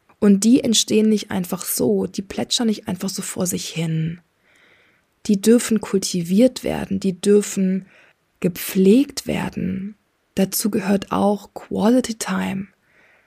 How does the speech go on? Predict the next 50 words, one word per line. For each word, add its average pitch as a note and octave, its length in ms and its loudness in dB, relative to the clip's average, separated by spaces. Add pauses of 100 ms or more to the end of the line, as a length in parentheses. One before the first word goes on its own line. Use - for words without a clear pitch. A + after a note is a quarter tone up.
(100)
Ja, F#3+ 160 0
in G#3 80 6
der G#3 140 6
Umfrage A3+ 520 0
gestern G3 320 0
bei F#3 80 -2
Instagram G3 580 -2
war F#3 100 -2
das G#3 320 0
einer G3+ 260 0
der G3+ 160 0
größten C4 640 0
Punkte. B3 340 -2
Die F#3+ 100 2
meisten G3+ 640 -2 (260)
haben G#3 300 0
abgestimmt, G#3 840 -2
dass G3 160 -2
sie G#3 80 -2
sich G3+ 240 -4
mehr G3+ 180 0
Quality G3+ 560 -2
Time F#3 320 -6
wünschen F#3+ 280 -4
in - 80 -6
ihren F#3+ 240 -6
Freundschaften. - 800 -8 (1080)
Also G#3+ 320 4
stell A#3 300 4
dir B3 100 2
selbst A#3 260 -2
die G#3+ 60 -4
Frage, A3 560 -4
wie G#3+ 120 0
viel G#3+ 220 -4
Zeit A3 360 -2
investierst A3 800 -2
du G#3 100 -4
in F#3 120 -2
diese E3+ 240 -4
Freundschaft? - 680 -4
Wie G3 100 -2
viel G3+ 160 -2
Zeit G#3 320 -4
nimmst G3+ 500 2
du G3+ 60 -8
dir F3+ 180 -4
für - 140 -10
diese F3 220 -4
Freundschaft? - 680 -8